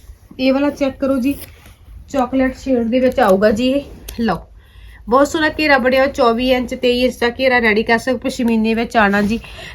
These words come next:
ਤੇ ਇਹ ਵਾਲੀਆਂ ਬਣੀਆਂ ਹੋਈਆਂ ਇਹਦੀਆਂ ਸਲੀਵਸ। ਲਓ ਜੀ, ਇਹ ਮਿਲੂਗੀਆਂ ਸਲੀਵਸ ਦਾ ਵਰਕ ਹੈ ਜੀ, ਪੂਰੀ ਫਿਨਿਸ਼ਿੰਗ ਨਾਲ ਹੋਇਆ ਵਰਕ।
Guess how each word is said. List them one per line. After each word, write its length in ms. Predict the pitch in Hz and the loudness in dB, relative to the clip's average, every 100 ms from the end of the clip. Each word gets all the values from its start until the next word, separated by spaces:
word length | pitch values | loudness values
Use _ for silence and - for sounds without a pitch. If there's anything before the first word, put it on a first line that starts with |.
| - | -2
ਤੇ 60 | |
ਇਹ 220 | 220 240 254 | 0 2 2
ਵਾਲੀਆਂ 260 | 262 294 | 4 4
ਬਣੀਆਂ 300 | 254 247 240 | 4 2 2
ਹੋਈਆਂ 200 | 233 220 | 2 0
ਇਹਦੀਆਂ 240 | 220 254 269 | 0 2 0
ਸਲੀਵਸ। 480 | - 233 240 - 311 302 - - - _ - - - - - - - - - - 247 | 0 0 0 0 0 0 -6 -20 -20 _ -20 -20 -20 -20 -20 -20 -20 -20 -20 -8 0
ਲਓ 140 | 214 | 2
ਜੀ, 160 | 185 226 | 2 -2
ਇਹ 260 | 208 269 | 0 2
ਮਿਲੂਗੀਆਂ 520 | 277 269 247 254 277 | 4 2 2 2 2
ਸਲੀਵਸ 440 | 285 - 240 233 - | 2 0 0 0 2
ਦਾ 160 | 247 | 4
ਵਰਕ 280 | 233 220 - | 6 4 2
ਹੈ 80 | 240 | 0
ਜੀ, 160 | 226 247 - - - - - - - - | 0 -4 -10 -20 -20 -20 -20 -20 -16 0
ਪੂਰੀ 220 | 269 294 | 4 4
ਫਿਨਿਸ਼ਿੰਗ 480 | 285 269 262 285 277 | 6 4 4 2 2
ਨਾਲ 220 | 262 247 | 4 4
ਹੋਇਆ 300 | 240 240 226 | 4 4 4
ਵਰਕ। 500 | 208 226 247 - 285 | 6 4 4 0 -4